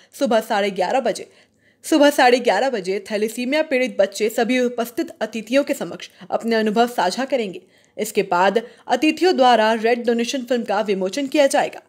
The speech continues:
वहीं साढ़े बारह बजे समस्त रक्तदान समितियों को रक्त क्रांति सम्मान से सम्मानित किया जाएगा। इसके बाद दो बजे से भोजन का कार्यक्रम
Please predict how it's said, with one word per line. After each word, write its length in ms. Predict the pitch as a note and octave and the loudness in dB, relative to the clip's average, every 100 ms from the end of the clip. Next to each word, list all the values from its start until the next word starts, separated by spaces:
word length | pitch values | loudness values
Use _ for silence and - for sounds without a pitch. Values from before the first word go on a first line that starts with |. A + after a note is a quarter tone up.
| _ _ - | _ _ -6
वहीं 220 | A3+ A3+ | -2 -2
साढ़े 300 | A3+ G3+ G3+ | 2 2 2
बारह 300 | F#3+ F3+ C4 | 0 0 0
बजे 560 | A#3+ G#3+ G#3 B3 - _ - | -2 0 0 -2 -6 _ -4
समस्त 260 | D#4+ G4 G4 | -2 0 2
रक्तदान 560 | C#4 C#4 B3 G3+ G#3+ | 2 0 -4 -4 -4
समितियों 480 | A#3+ G#3+ G#3 G#3 C4 | -6 -8 -6 -4 -4
को 200 | B3 G3+ | -2 -2
रक्त 300 | G#3+ B3 B3 | 0 -2 -2
क्रांति 400 | - B3 B3 D#4+ | -2 -2 -2 -2
सम्मान 440 | - G#3+ G3 G3 G#3+ | -2 -2 0 -2 -2
से 140 | C4+ | -6
सम्मानित 480 | C4+ F#3+ F3+ A3 C4 | -4 -6 -4 -6 -2
किया 180 | D4+ C#4 | 2 2
जाएगा। 360 | C#4 F3 - - | 2 -4 -6 -18
इसके 200 | - G3+ | -12 -10
बाद 360 | F#3+ E3+ F3+ F#3+ - - F#3 | -6 -4 -4 -6 -16 -16 2
दो 180 | G#3 | 2
बजे 280 | G3 F#3+ B3+ | 4 0 -2
से 200 | B3 A3+ | 0 0
भोजन 340 | A3 G#3 G3+ G#3 | 0 0 -2 -2
का 240 | - A3 - _ - | -6 -10 -12 _ -4
कार्यक्रम 380 | E3+ F3 F#3+ | -4 0 0